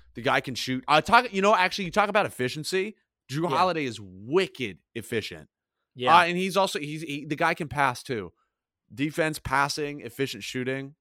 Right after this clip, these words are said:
Speaker 1: Th-, what's not to love? He's not, like, the most flashy player, but man, that guy gets it done.
Speaker 2: Yeah, and defensively, like, arguably, uh, a defensive player of the year candidate every year.
Speaker 1: Yeah, yeah.
Speaker 2: So,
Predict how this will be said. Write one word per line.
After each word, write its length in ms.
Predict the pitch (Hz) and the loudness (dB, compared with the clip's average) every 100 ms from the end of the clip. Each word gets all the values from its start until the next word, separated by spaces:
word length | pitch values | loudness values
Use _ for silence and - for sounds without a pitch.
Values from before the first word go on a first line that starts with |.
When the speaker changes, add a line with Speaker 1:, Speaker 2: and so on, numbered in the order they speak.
| - | -18
Speaker 1:
Th-, 100 | 90 | -12
what's 280 | 120 131 147 | -4 -2 0
not 160 | 143 | -4
to 60 | 127 | -2
love? 160 | 127 120 | 0 0
He's 180 | 143 147 | 0 2
not, 180 | 185 | 2
like, 160 | 175 160 | 2 2
the 80 | 139 | -2
most 360 | 113 127 151 | 0 0 0
flashy 460 | - 117 110 143 - | -6 -6 -4 -6 -8
player, 420 | - 185 208 214 - _ _ _ - | -2 0 0 -4 -8 _ _ _ -2
but 160 | 156 | 0
man, 320 | 165 208 151 | 2 2 0
that 140 | 117 143 | -2 -2
guy 140 | 175 | -2
gets 240 | 170 175 139 | -2 -4 -4
it 100 | 95 | -2
done. 340 | 127 131 73 _ _ _ _ _ _ _ - | -2 -2 -8 _ _ _ _ _ _ _ -8
Speaker 2:
Yeah, 240 | 135 151 | 0 0
and 140 | 139 139 | 0 -4
defensively, 840 | 151 151 139 147 165 165 185 196 - | -4 -2 -4 -2 -4 -2 -2 -2 -4
like, 180 | 135 139 | -6 -4
arguably, 920 | 135 165 147 160 147 151 147 147 147 135 | -2 -2 -2 -6 -4 -2 -2 -2 -4 -6
uh, 460 | 131 127 123 123 - _ | -6 -4 -6 -8 -10 _
a 80 | 135 | -12
defensive 420 | 135 131 135 127 | -10 -10 -10 -10
player 160 | 135 131 | -6 -4
of 60 | |
the 80 | 123 | -4
year 80 | 123 | -8
candidate 420 | - 123 117 117 123 | -10 -12 -12 -12 -12
every 300 | 113 113 101 | -12 -12 -12
year. 200 | 113 - _ _ _ _ _ _ _ | -14 -16 _ _ _ _ _ _ _
Speaker 1:
Yeah, 280 | - 107 87 - _ - | -6 -4 -4 -8 _ -6
yeah. 220 | 98 85 _ _ _ | -4 -4 _ _ _
Speaker 2:
So, 520 | - 120 107 101 92 | -12 -8 -8 -10 -14